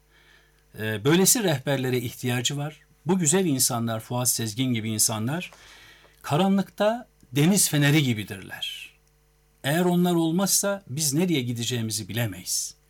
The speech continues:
Biz eğer bugün çocuklarımıza, gençlerimize, insanımıza böylesi modelleri, böylesi, e, rehber insanları gösterir, tanıtırsak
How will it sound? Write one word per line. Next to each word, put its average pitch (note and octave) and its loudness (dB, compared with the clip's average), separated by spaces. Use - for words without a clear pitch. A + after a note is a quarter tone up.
Biz B2 -4
eğer C#3 -2
bugün D3 -2
çocuklarımıza, A#2 -4
gençlerimize, A#2 -2
insanımıza C3 -2
böylesi G#3 0
modelleri, C3 -2
böylesi, D3+ 2
e, G#2+ -6
rehber A#2+ 2
insanları D#3 2
gösterir, B2+ 0
tanıtırsak D3 -2